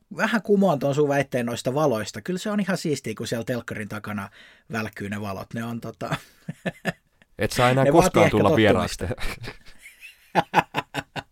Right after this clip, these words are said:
Speaker 2: Ei vaan, jatka vaan.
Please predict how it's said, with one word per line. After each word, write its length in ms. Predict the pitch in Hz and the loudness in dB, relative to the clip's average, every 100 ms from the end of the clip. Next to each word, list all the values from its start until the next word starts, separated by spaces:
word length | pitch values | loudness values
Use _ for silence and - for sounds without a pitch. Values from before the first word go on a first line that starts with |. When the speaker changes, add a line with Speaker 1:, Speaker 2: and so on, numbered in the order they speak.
| - - - - - 190 - - - 214 - - - _ _ _ _ - | -20 -20 -20 -8 4 4 4 -6 -6 -4 -4 -8 -10 _ _ _ _ -8
Speaker 2:
Ei 120 | 87 80 | -4 0
vaan, 280 | - 73 139 | 0 0 0
jatka 260 | 92 - - | 0 0 0
vaan. 180 | - | -4